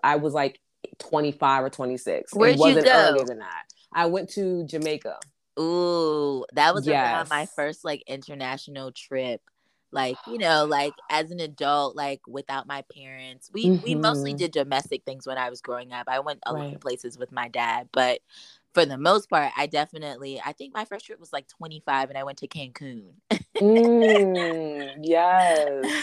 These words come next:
Speaker 2: <laughs>
Speaker 1: And it just changes everything. And it's like, oh,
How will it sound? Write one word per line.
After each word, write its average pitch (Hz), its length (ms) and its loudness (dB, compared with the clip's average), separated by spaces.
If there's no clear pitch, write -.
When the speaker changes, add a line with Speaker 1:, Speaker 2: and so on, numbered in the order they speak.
Speaker 2:
<laughs> 311 280 -4
Speaker 1:
And 190 180 -2
it 180 60 -6
just 220 280 -4
changes 226 340 -2
everything. 143 400 -4
And 156 80 -8
it's - 160 -10
like, 175 440 -2
oh, 151 720 0